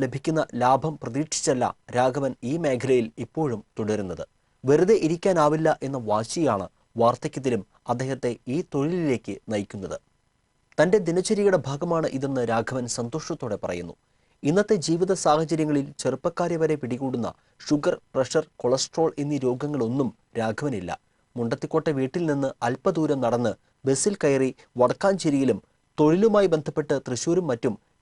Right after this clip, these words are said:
ഈ തൊണ്ണൂറ്റിയഞ്ചുകാരൻ ഇന്നും ഒറ്റയ്ക്കാണ് യാത്ര ചെയ്യുന്നത്. ജീവിത പ്രാരാബ്ധങ്ങൾ മൂലം പതിനഞ്ചാമത്തെ വയസ്സിലാണ് ഇദ്ദേഹം സ്വർണ്ണപ്പണിയിലേക്ക് തിരിയുന്നത്. കമ്മ്യൂണിസ്റ്റ് പാർട്ടി അനുഭാവി കൂടിയായ രാഘവൻ, എ എസ് എൻ നമ്പീശൻ, ഔദു, സി സി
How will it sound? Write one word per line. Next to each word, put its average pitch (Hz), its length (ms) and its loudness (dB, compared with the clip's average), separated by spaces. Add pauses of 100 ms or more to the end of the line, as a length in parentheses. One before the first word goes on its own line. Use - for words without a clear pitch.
ഈ 147 40 2 (100)
തൊണ്ണൂറ്റിയഞ്ചുകാരൻ 143 880 -2 (200)
ഇന്നും 120 180 -2 (120)
ഒറ്റയ്ക്കാണ് 117 520 -4 (180)
യാത്ര 98 200 -6 (120)
ചെയ്യുന്നത്. 90 320 -8 (720)
ജീവിത 185 360 2
പ്രാരാബ്ധങ്ങൾ 170 640 2
മൂലം 117 220 2 (280)
പതിനഞ്ചാമത്തെ 185 640 2
വയസ്സിലാണ് 127 480 2 (200)
ഇദ്ദേഹം 120 300 -2 (260)
സ്വർണ്ണപ്പണിയിലേക്ക് 139 840 -4 (180)
തിരിയുന്നത്. 101 440 -6 (340)
കമ്മ്യൂണിസ്റ്റ് 113 500 -4
പാർട്ടി 135 260 0 (160)
അനുഭാവി 117 440 0
കൂടിയായ 139 320 2 (120)
രാഘവൻ, 104 340 0 (460)
എ 139 120 4 (100)
എസ് - 180 0
എൻ 190 60 0 (100)
നമ്പീശൻ, 135 420 -2 (380)
ഔദു, 151 240 0 (260)
സി 156 200 -2
സി 214 100 -4